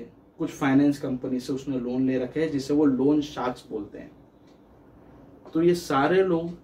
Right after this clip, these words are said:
अपनी recovery के लिए इस बेचारे के पीछे पड़े हुए हैं। इसके पास पैसा है नहीं, एक ढंग का कोई job इसके पास है नहीं। एक दिन इसके पास एक opportunity आती है, इसको एक game खेलने का invitation मिलता है।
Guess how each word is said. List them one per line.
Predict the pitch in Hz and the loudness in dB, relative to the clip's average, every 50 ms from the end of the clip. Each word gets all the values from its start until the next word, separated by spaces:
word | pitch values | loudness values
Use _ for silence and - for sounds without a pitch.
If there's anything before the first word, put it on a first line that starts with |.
| - - | -12 -10
अपनी | 131 127 151 147 143 | -6 0 2 2 2
recovery | 135 127 135 143 139 147 147 147 143 | 2 0 0 0 2 4 4 4 2
के | 143 147 139 | 2 0 0
लिए | 135 143 143 | 2 2 0
इस | 135 - - 139 131 - - | 0 -2 -4 -4 -4 -4 -6
बेचारे | 135 127 135 127 127 127 | -6 -4 -2 -2 -2 -2
के | 127 131 | -4 -4
पीछे | 135 131 117 - - 117 | -6 -6 -10 -8 -10 -10
पड़े | - 113 113 120 127 | -6 -4 -2 0 0
हुए | 135 135 135 131 127 | 2 2 0 0 -2
हैं। | 123 131 131 - - - - - _ - - - - - - - - - - | -4 -6 -12 -14 -16 -20 -20 -20 _ -20 -20 -20 -20 -20 -20 -20 -16 -10 -8
इसके | 131 131 - 147 131 | -6 -4 0 0 0
पास | 131 131 131 - | 2 2 0 0
पैसा | - 123 120 - 131 123 | -2 -4 -2 -2 -2 -4
है | 120 127 131 | -2 0 2
नहीं, | 139 143 143 139 135 | 4 4 4 4 2
एक | 131 127 | 0 -4
ढंग | 123 127 123 123 | -6 -6 -6 -6
का | 131 131 | -4 -4
कोई | 131 135 120 117 | -4 -4 -4 -4
job | 123 120 120 123 123 | -2 -2 -2 -2 -4
इसके | 120 - - 127 | -6 -8 -10 -12
पास | - - 110 104 - - | -10 -8 -8 -8 -8 -8
है | 113 120 127 123 | -8 -6 -4 -4
नहीं। | 127 120 117 120 123 - - - - - - - - - - - - - - - - - 151 | -4 -4 -6 -8 -10 -14 -18 -20 -20 -20 -20 -20 -20 -20 -20 -20 -20 -20 -20 -20 -4 2 4
एक | 151 170 170 170 | 4 4 4 4
दिन | 170 175 170 160 | 4 4 4 4
इसके | 143 - 165 156 | 2 0 -2 0
पास | 147 151 147 156 | 0 0 0 0
एक | 147 143 | 0 0
opportunity | 143 127 147 139 131 131 143 147 143 139 131 139 | 0 0 0 -2 -2 0 2 2 2 2 2 0
आती | 135 127 120 - 139 139 | -2 -2 -2 0 2 2
है, | 147 | 2
इसको | 139 - - 160 | 2 0 0 0
एक | 151 143 135 131 | 2 2 0 0
game | 123 135 143 160 185 190 175 | 2 2 4 4 4 2 0
खेलने | - 143 139 143 143 | 0 0 2 2 2
का | 139 143 135 | 2 0 -2
invitation | 127 123 127 131 123 127 131 - 135 127 | -2 0 -2 -2 -2 -2 -4 -6 -6 -6
मिलता | 123 117 110 - - 113 | -6 -8 -8 -10 -14 -14
है। | 110 113 139 - | -14 -14 -14 -16